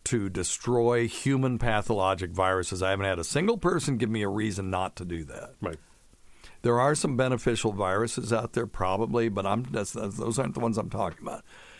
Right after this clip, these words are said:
Speaker 1: I'm talking about Ebola, measles, chicken effing pox, which
Speaker 2: <laughs>
Speaker 1: is, you know, d-, more of a lifestyle thing. Um,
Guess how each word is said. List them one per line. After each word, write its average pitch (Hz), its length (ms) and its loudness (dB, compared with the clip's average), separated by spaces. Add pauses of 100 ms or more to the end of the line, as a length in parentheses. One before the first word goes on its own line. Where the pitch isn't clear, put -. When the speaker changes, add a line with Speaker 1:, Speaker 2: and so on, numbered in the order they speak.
(140)
Speaker 1:
I'm - 60 -20
talking 104 260 0
about 90 240 0 (420)
Ebola, 104 760 2 (360)
measles, 101 840 -2 (600)
chicken 117 580 -2
effing 87 380 -4
pox, - 560 -6 (240)
which 123 380 0
Speaker 2:
<laughs> - 40 -10
Speaker 1:
is, 90 440 -4
you 123 100 -2
know, 85 220 0
d-, - 460 -6
more 110 240 2
of 87 60 0
a 90 60 2
lifestyle 95 640 2
thing. 71 420 -8 (680)
Um, 85 560 0